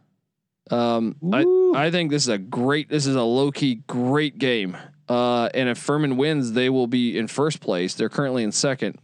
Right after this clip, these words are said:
Speaker 1: Chattanooga's in first. Um, they've been back and forth. You know, whenever they lose a game, they drop a seed.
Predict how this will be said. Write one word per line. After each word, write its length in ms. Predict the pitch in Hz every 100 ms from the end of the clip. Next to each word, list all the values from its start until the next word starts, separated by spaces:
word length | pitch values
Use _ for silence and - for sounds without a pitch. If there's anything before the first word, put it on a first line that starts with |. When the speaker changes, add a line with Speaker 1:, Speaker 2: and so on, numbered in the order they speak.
| -
Speaker 1:
Chattanooga's 580 | - 139 131 139 131 113
in 100 | 110
first. 460 | - 139 127 - - _ _ _ _ _ _ _ -
Um, 420 | 151 151 151 143
they've 180 | 143 151
been 140 | 151
back 220 | 151 170 156
and 120 | 135
forth. 360 | 160 170 123
You 80 | 131
know, 100 | 131
whenever 240 | 135 147 143
they 100 | 135
lose 240 | 143 143
a 60 | 135
game, 200 | 135 135
they 100 | 123
drop 400 | 131 139 131 -
a 140 | 117 120
seed. 480 | - 156 147 123